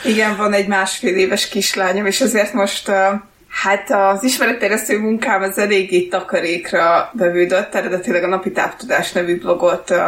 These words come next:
csinálom. Hát, mivel külföldre költöztem és megszületett a kisbabám, ezért ez most egy kicsit, ö, háttérbe szorult,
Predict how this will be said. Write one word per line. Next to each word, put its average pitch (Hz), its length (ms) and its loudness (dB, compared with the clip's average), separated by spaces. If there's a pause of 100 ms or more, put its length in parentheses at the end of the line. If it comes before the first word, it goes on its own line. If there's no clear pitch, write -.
(240)
csinálom. 185 760 0
Hát, - 360 -6 (160)
mivel 214 220 -2
külföldre 233 440 -2
költöztem 190 440 -2
és - 120 -2
megszületett 180 600 -2
a - 220 0 (380)
kisbabám, 180 480 0
ezért 180 380 0
ez 170 100 -6
most 170 180 -8
egy 175 80 -2
kicsit, - 480 -2
ö, 175 100 0 (380)
háttérbe 190 540 -4
szorult, 247 500 0